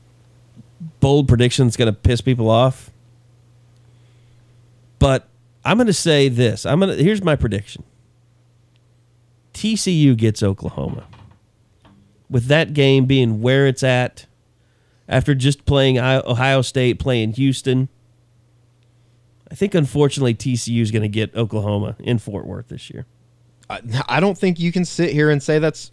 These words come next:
Speaker 2: a crazy thing to say. It, it, it's their, their first five games are just so tough. Even the, I don't think you can just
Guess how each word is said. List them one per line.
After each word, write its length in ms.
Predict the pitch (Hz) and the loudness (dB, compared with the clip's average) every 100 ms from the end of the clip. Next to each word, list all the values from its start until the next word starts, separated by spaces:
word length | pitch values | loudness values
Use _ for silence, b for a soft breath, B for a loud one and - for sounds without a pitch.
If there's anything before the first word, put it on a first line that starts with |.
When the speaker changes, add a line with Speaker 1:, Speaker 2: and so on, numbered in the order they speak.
| - | -12
Speaker 2:
a 80 | 110 | -12
crazy 500 | - - 135 147 151 | -6 2 2 4 0
thing 240 | 143 151 | 0 0
to 80 | 151 | 0
say. 380 | - 139 226 123 | 0 0 2 2
It, 240 | 107 120 | 0 -2
it, 140 | 117 101 113 | -14 -16 -2
it's 420 | 135 175 - - _ _ _ _ | -2 -2 -6 -16 _ _ _ _
their, 280 | 131 190 302 | -2 0 0
their 200 | 175 214 | -2 -6
first 320 | - 294 220 | -2 -6 -4
five 220 | 185 160 | -2 -4
games 340 | 113 117 160 98 | -4 -6 -4 -8
are 60 | |
just 400 | 85 87 - - - | -12 -14 -14 -16 -8
so 220 | 240 98 | -6 -6
tough. 600 | - 170 170 - - - _ _ _ _ - | -6 -6 -4 -6 -14 -20 _ _ _ _ -6
Even 320 | 269 349 311 | -4 -2 -2
the, 340 | 233 160 131 - - _ _ | 0 2 0 -4 -20 _ _
I 80 | 165 | -6
don't 200 | - 165 | -4 -2
think 220 | 190 175 | -4 -4
you 160 | 160 190 | -4 -2
can 140 | 165 | -2
just 260 | 151 - | -4 -8